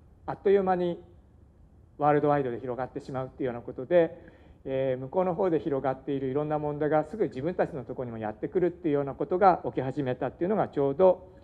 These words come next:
二千年代くらいになります。で、こちらの方がその当時の年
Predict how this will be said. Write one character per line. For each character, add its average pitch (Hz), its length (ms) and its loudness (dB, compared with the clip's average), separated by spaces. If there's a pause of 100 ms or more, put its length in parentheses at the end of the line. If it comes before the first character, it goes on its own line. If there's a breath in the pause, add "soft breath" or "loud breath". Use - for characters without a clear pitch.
(160 loud breath)
二 120 140 -10
千 127 240 0
年 117 180 -4
代 107 160 -2
く - 100 -12
ら - 80 -14
い - 40 -20
に - 80 -20
な - 80 -20
り - 120 -20
ま - 80 -20
す。 - 60 -20 (1600 soft breath)
で、 - 80 -10
こ 170 120 0
ち 208 100 4
ら 208 100 6
の 214 100 4
方 214 200 6
が 185 400 6
そ 156 80 2
の 135 100 0
当 139 260 4
時 120 140 -6
の 165 400 4
年 120 220 -2